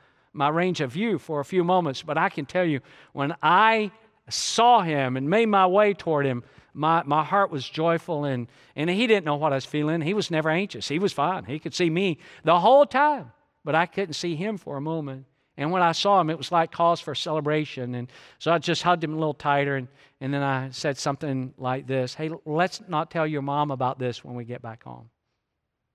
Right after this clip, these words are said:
Yeah, I was trying to cover my bases. When lost things are recovered, it's always a time of celebration. When you pray and you ask God to restore lost things in your life,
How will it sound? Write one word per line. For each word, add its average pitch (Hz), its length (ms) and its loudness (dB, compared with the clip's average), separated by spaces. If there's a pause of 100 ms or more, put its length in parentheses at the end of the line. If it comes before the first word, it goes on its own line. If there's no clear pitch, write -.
(160)
Yeah, 113 220 -10 (180)
I 131 60 -6
was - 220 -12
trying 147 200 -2
to 135 80 -6
cover 139 200 -14
my 123 140 -10
bases. 120 380 -14 (960)
When 208 180 4
lost 294 540 8
things 208 720 4 (100)
are 196 260 6
recovered, 160 920 0 (440)
it's 165 300 -2
always 160 840 2
a 143 120 -2
time 123 640 -2 (360)
of 139 140 -2
celebration. 131 760 -2 (320)
When 196 180 2
you 233 140 4
pray 233 340 2
and 202 120 0
you 214 140 4
ask 226 260 4
God 220 240 6
to 220 60 -6
restore 226 420 2
lost 220 300 4
things 220 260 -2
in 233 100 -2
your 220 120 -2
life, 226 260 4